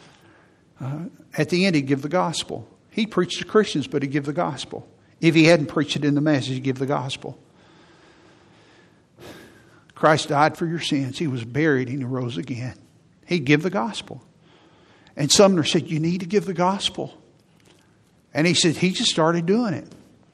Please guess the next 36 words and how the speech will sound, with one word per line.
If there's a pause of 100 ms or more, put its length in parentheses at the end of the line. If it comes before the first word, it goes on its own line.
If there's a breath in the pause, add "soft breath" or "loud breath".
(840 soft breath)
And
he
said,
"Rick,
I
tell
Christians
everywhere,"
because
he
said,
"I,
I
understand
what
people
mean,"
but
he
said,
"We
say,
'Share
your
faith.'" (1000 soft breath)
And
I
say,
"No,
don't
share
your
faith,
share
the
gospel."